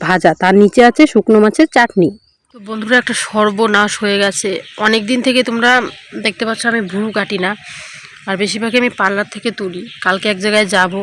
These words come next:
ঝটপট যেতে হবে, তো তার জন্য ভাবলাম যে আজকে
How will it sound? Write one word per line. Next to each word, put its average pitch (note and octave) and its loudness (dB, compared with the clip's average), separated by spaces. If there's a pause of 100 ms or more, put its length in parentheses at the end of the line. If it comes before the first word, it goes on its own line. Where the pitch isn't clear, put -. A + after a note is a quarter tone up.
(360)
ঝটপট G3 -4 (120)
যেতে G#3 -2
হবে, G3 -4 (520)
তো - -12
তার G#3 2
জন্য A3+ -2
ভাবলাম A#3 -2 (100)
যে A#3 2 (460)
আজকে G3 -6